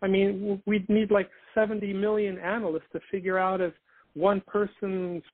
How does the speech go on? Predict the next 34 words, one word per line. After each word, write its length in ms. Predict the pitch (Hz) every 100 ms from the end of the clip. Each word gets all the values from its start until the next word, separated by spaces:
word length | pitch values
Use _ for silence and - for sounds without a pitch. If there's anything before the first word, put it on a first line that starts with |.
| -
pay 200 | 214 214
was 380 | 208 202 208 202 -
correct. 460 | - 175 254 285 - _ -
And 320 | 160 151 147
the 260 | 170 160 156
seven, 580 | - 185 208 202 180 196 -
every 260 | 170 208 -
single 260 | 202 196
one 140 | 185 196
of 80 | 175
those 200 | 165 147
analysts, 460 | 147 226 185 175 - _ _ _ _ _ _ _ _ _ _
you 80 | 175
know, 180 | 160 165
a-, 480 | 175 185 185 - 170
a-, 80 | -
all 260 | 170 214
of 100 | 202 170
the 60 |
lawyers 640 | 160 147 165 196 202 202 196
and 80 | 156
all 240 | 160 170
of 160 | 170 147
the, 260 | 160 156 151
um, 520 | 151 151 151 151 151 _ _ _ _ _
all 200 | 165 190
of 100 | 165
the 80 | 160
bean 380 | 131 190 208 196 -
counters, 720 | 185 185 - 196 190 190 190 160
and 100 | 147
you 80 | 139
have 180 | - 143
economists, 800 | 135 - - 190 202 196 190 190